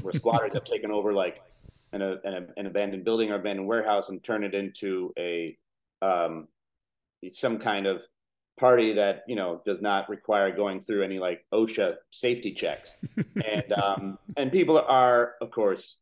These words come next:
Speaker 1: um, as a rule, not particularly sober. And I'm at this one that it was in, like, a warehouse out on the canal, uh, or on, out on the river, really, actually, a little further from the center of town. And,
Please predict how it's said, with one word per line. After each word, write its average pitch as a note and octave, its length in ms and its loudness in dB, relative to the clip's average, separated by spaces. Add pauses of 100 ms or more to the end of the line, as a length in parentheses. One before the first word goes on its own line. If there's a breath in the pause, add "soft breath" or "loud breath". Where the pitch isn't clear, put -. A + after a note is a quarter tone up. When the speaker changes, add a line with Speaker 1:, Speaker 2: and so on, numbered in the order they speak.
Speaker 1:
um, E2 500 -2 (180)
as F#2 160 0
a F2+ 80 -4
rule, G#2 520 4 (280)
not G#2+ 360 0
particularly F2+ 420 -6
sober. G#2 540 2
And G#2+ 120 -2
I'm A2+ 120 0
at F#3 140 4
this C3+ 160 2
one D3 380 4
that A#2+ 100 4
it A#2+ 40 0
was A#2 120 -4
in, B2 120 -4
like, G#2+ 340 -4
a G#2 80 -2
warehouse A#2 720 2
out A2+ 140 2
on A2+ 60 -2
the A2 60 -8
canal, A#2 680 0 (460)
uh, A2 40 2
or A2+ 260 6
on, A2+ 120 2
out A2 140 0
on G#2+ 60 -4
the A2 60 -4
river, C3+ 280 6
really, F2 260 -4
actually, E2+ 300 -4
a G2 40 0
little A2 220 2
further B2 280 4
from G#2+ 220 -4
the G2+ 60 -6
center G#2+ 240 -2
of G2 100 -6
town. C3 380 2
And, G2+ 160 -6